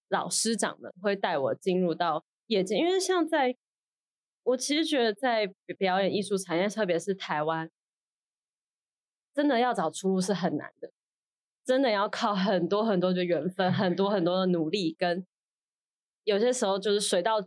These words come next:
渠成的这个机会才会是你的。然后另外，我觉得女演员的困境更大的原因是，通常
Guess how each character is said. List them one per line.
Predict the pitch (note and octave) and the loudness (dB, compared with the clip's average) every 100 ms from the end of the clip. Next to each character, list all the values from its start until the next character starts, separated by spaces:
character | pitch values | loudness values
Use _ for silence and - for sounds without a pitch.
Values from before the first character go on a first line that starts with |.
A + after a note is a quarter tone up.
| _ | _
渠 | - G3 | -4 -2
成 | F#3 | 0
的 | F3+ | 0
这 | F3 | 0
个 | F#3+ | -2
机 | F#3 F3+ F#3+ | -2 -2 0
会 | G3 F#3 | 0 -2
才 | F#3 F3 | -2 -2
会 | F#3 | 0
是 | F#3+ | 2
你 | F3 - | 0 -2
的。 | - - _ _ _ _ _ | -12 -20 _ _ _ _ _
然 | G3+ | -2
后 | G#3+ | 0
另 | A#3 A#3+ | 0 0
外， | A#3 A3 F#3+ - _ _ _ _ _ _ _ _ _ _ _ | 0 0 -2 -6 _ _ _ _ _ _ _ _ _ _ _
我 | A#3 | 0
觉 | D4+ | 2
得 | F#4 | 2
女 | D#4+ B3+ | 4 2
演 | B3+ F3 | 2 2
员 | E3+ | 2
的 | F3+ | -2
困 | - A3+ | 0 0
境 | G3 G3+ F#3+ | 0 0 0
更 | G#3+ F3 | 0 0
大 | F3 F#3 D#3 | -2 -2 -2
的 | C#3+ | -2
原 | D#3+ D#3+ | 0 0
因 | F#3 | 0
是， | A3 | -4
通 | F#3+ G#3+ | -4 -4
常 | A3 G3+ D#3 | -2 -2 -4